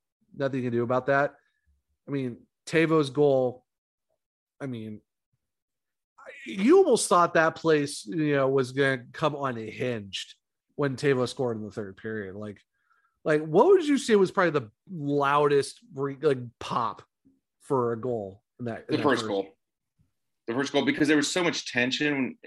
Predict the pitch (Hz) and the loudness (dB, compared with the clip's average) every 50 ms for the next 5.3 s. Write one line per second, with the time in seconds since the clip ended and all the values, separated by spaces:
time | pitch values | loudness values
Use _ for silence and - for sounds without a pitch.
0 | - - _ _ _ - 120 120 110 110 104 101 - 147 135 - - 135 113 - | -20 -20 _ _ _ -4 -2 -2 0 -2 -4 -2 -2 -4 -4 -2 -2 -4 -4 -2
1 | - - 120 113 104 104 101 101 101 - 104 101 - - - - - _ _ _ | -2 0 0 2 2 0 -2 -4 -6 -8 -8 -8 -6 -8 -10 -14 -16 _ _ _
2 | _ _ - - - 151 143 143 135 - - 131 123 113 104 107 - - - - | _ _ -14 -6 0 0 0 0 0 -2 -2 0 0 0 -2 -6 -10 -14 -14 -10
3 | - 104 110 107 101 - - _ _ _ _ _ _ _ _ _ _ _ _ _ | -4 -2 -2 -2 -2 -4 -10 _ _ _ _ _ _ _ _ _ _ _ _ _
4 | _ _ _ _ _ _ _ _ _ _ _ _ _ _ _ 165 156 - _ _ | _ _ _ _ _ _ _ _ _ _ _ _ _ _ _ -20 -20 -20 _ _
5 | _ _ _ 131 135 139 | _ _ _ -4 -4 -4